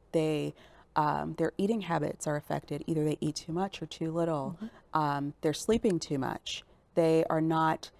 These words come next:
Speaker 1: enjoying the activities that they typically enjoyed. Um, it's perhaps function in, um, impacting the way that they function at work, and they're
Speaker 2: Okay.
Speaker 1: not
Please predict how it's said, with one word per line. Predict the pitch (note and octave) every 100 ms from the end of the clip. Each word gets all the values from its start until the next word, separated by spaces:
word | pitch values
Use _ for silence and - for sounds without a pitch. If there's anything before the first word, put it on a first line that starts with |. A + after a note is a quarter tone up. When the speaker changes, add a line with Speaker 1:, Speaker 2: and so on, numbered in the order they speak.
| _ _ _
Speaker 1:
enjoying | D#3+ E3 E3 E3 E3 E3
the | -
activities | D#3 - E3 E3+ E3+ E3
that | D#3+
they | D#3 -
typically | - C4 B3 - D3 -
enjoyed. | C#3+ C#3+ C3 B2 B2 C#3 - _ _ _ _
Um, | E3+ D#3+ D#3 D3+ D3+ - - _ _ -
it's | E3 - - _ _ - -
perhaps | F3+ E3+ -
function | F3+ E3 - F3+ -
in, | - F3+ E3+ - _ D#3
um, | D#3 D3+ D3+ E3+ E3+ _ _ _ _ _ _ _ _ _
impacting | F#3 F#3 F#3 - F#3+
the | F3
way | E3+ E3
that | -
they | E3
function | - D#3+ - F#3
at | F3 -
work, | G3+ D#4 - -
and | F3+ E3
they're | D#3+
Speaker 2:
Okay. |
Speaker 1:
not | D#3+ D#3+ -